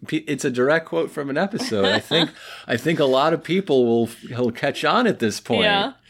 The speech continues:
Speaker 1: So <laughs> who's laughing now? Thanks, One Fine Cat.
Speaker 2: Uh, Joe writes in, and their favorite disease is capitalism,
Speaker 1: <laughs>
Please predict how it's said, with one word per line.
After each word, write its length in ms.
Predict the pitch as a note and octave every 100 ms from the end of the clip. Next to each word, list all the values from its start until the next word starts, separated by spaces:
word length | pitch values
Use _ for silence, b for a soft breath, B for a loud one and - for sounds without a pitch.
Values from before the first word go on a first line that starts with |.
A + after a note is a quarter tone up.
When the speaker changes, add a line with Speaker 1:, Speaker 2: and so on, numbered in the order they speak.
| B B -
Speaker 1:
So 340 | - C3+ B2
<laughs> 380 | A2+ - - -
who's 400 | A#3 C4+ C#4 C4+
laughing 560 | B3 A#3+ C4 C#4 D#4
now? 720 | D4+ A3 F#3+ D#3+ A#2+ - A#2+ - _ _ _ _ _
Thanks, 340 | - - G3 -
One 140 | G2
Fine 280 | F2+ F#2 E2
Cat. 360 | F#2 F2 F#2+ _ b b _ -
Speaker 2:
Uh, 320 | A3+ A#3 A#3+
Joe 320 | A#3+ - F4 F4+
writes 340 | B3 G3+ -
in, 260 | G3 F#3 A#3
and 220 | - B3
their 140 | D4 D4+
favorite 460 | - G#3 F3+ D#3 -
disease 500 | F#3+ E3+ G3 C4 D4
is 240 | F#4+ G4
capitalism, 800 | - G#4+ A#4 A4+ F#4+ D4+ C#4+ A3+ G3
Speaker 1:
<laughs> 300 | F3 F#3